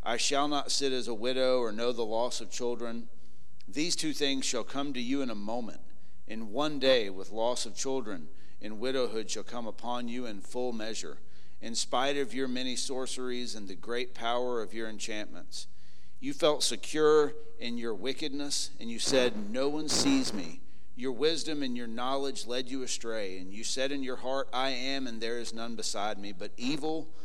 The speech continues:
shall come upon you, which you will not know how to charm away. Disaster will fall upon you, for which you will not be able to atone,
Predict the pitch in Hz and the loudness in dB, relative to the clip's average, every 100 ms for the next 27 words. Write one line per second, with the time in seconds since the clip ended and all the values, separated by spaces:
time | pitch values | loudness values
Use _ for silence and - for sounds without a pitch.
0 | - - - 107 - 123 143 139 117 104 | -2 -2 -2 -2 -2 -2 0 0 0 0
1 | 87 82 87 - - - - - 127 127 | -2 -2 -2 -2 -2 -2 -2 -2 -2 0
2 | 120 135 117 131 127 123 123 117 107 113 | 0 0 0 0 0 0 0 -2 -2 0
3 | 113 110 - 110 110 101 95 92 73 - | 0 0 -2 -2 -2 -2 -2 -2 -2 -2
4 | - - - - 120 117 120 127 - 127 | -2 -2 -2 -2 -2 0 0 0 -2 -2
5 | 120 - 120 117 107 104 107 104 95 90 | 0 0 2 2 0 0 -2 0 -2 -2
6 | - 101 120 - 123 113 117 127 123 127 | -2 -2 -2 -2 -2 0 0 0 0 -2
7 | 123 123 127 123 120 120 - 117 101 78 | 0 0 0 -2 -2 -2 -2 -2 -2 -2